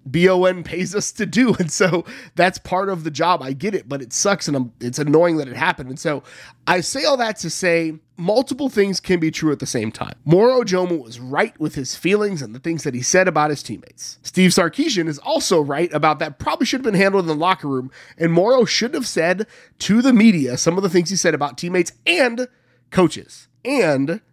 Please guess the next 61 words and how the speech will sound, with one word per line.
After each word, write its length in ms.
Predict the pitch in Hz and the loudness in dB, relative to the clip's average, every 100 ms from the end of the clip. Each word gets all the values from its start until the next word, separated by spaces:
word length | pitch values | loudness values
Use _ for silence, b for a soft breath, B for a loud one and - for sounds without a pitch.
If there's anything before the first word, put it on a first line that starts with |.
| _ _ _ - | _ _ _ -6
it 140 | 156 | -4
sucks 300 | - 254 262 | 0 0 0
that 120 | - | -2
Moro 280 | 165 165 170 | 0 2 4
will 120 | 160 | 2
have 220 | 156 151 131 | 0 -2 -2
limited 340 | 139 175 165 | -4 -2 -2
media 240 | 160 180 165 | -2 -4 -4
access 440 | 117 123 139 127 | -6 -6 -6 -4
because 840 | - 151 - 320 190 175 226 - - _ _ _ _ _ _ _ _ | -4 -4 2 4 4 2 -2 -10 -12 _ _ _ _ _ _ _ _
he 120 | 120 | -4
will 100 | 131 | 0
have 220 | 156 147 | 4 2
limited 340 | 131 151 165 160 | 2 2 4 4
access 400 | 160 160 185 165 | 2 0 -4 -4
to 100 | 151 | -6
get 140 | 139 | -6
his 120 | 170 156 | -4 0
name 180 | 190 | 0
out 160 | 165 147 | 2 2
there 140 | 151 | 2
and 80 | 143 | 0
potentially 580 | 135 175 170 175 170 165 B B B 135 | -2 -2 -2 -2 -4 -6 B B B 2
get 260 | 160 165 | 2 2
some 200 | - 160 135 | -2 -4 0
N 140 | 156 | 0
I 120 | 151 | 2
L 160 | 147 135 | 0 0
money 320 | 135 131 127 | -2 -4 -6
in 80 | 117 | -10
his 140 | 117 | -16
pocket. 340 | - - - - | -14 -16 -16 -16
All 220 | - 196 254 | 2 4 4
those 180 | 247 | 2
things 180 | - 202 | -2 -10
can 160 | - 156 | -8 -6
be 100 | 147 | -4
true 140 | 160 | -4
at 60 | 143 | -6
the 80 | 131 | -4
same 260 | - 147 | -2 -2
time. 300 | 139 139 131 | -2 -2 0
Let's 200 | 123 113 | 0 -4
stop 260 | - 175 175 | -2 -2 -2
screaming 360 | - 170 165 | -4 -2 2
at 100 | 151 | 2
each 180 | 143 135 | 0 0
other. 260 | 143 139 127 B B | 2 2 0 B B
It's 220 | - 139 - | -6 -4 4
too 220 | 196 190 | 6 6
early 260 | 180 175 | 6 4
in 60 | 160 | 2
the 80 | 147 | 2
offseason 500 | 143 139 160 151 147 | 0 0 0 0 -2
for 100 | 135 | -4
things 280 | 127 131 131 | -2 -2 0
to 80 | |
be 100 | 127 | 0
this 220 | 123 120 - | 0 0 -4
dumb 260 | 107 110 | -6 -4
already. 400 | 104 90 67 - | -6 -8 -12 -16